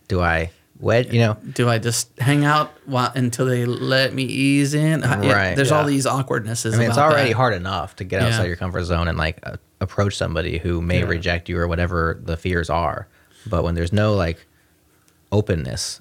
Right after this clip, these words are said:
Speaker 1: from the
Speaker 2: Yeah.
Speaker 1: group, it's even harder. Anyways, we're rambling
Speaker 3: Yeah,
Speaker 1: on
Speaker 3: I mean,
Speaker 1: now.
Speaker 3: it takes me, it took me years to get comfortable just approaching developers at a developer conference.
Speaker 1: Oh,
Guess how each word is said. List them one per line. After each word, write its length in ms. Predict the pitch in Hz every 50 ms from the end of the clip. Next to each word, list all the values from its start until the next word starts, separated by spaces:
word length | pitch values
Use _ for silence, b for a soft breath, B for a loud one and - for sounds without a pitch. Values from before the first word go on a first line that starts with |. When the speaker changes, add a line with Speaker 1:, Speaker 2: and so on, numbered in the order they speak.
| _ _
Speaker 1:
from 200 | - - 92 87
the 80 | 85 87 131
Speaker 2:
Yeah. 80 | 123
Speaker 1:
group, 180 | 123 - - -
it's 120 | - - -
even 160 | 87 87 90
harder. 200 | 87 82 85 85
Anyways, 420 | - 104 107 98 85 82 80 85 95
we're 120 | 98 95
rambling 220 | 98 95 92 92 87 90
Speaker 3:
Yeah, 120 | 90 87
Speaker 1:
on 100 | 90 92
Speaker 3:
I 20 | 151
mean, 100 | 156 156
Speaker 1:
now. 80 | 151 165
Speaker 3:
it 120 | 175 170 170
takes 280 | 185 175 156 135 -
me, 100 | 156 151
it 180 | 147 156 165 143
took 160 | - 170 143
me 80 | 139 135
years 480 | 123 123 143 147 151 147 139 127 120 -
to 80 | -
get 180 | 123 135 131 123
comfortable 360 | - 147 135 127 120 113 120
just 220 | 113 120 117 - - - -
approaching 460 | - - - 131 143 131 139 139 131 120
developers 600 | 135 135 147 147 143 120 110 120 117 120 117 123
at 100 | 120 117
a 60 | 117
developer 440 | 117 131 135 143 143 139 120 127 117
conference. 600 | - 127 123 120 113 131 123 120 117 - - - _ -
Speaker 1:
Oh, 40 | 139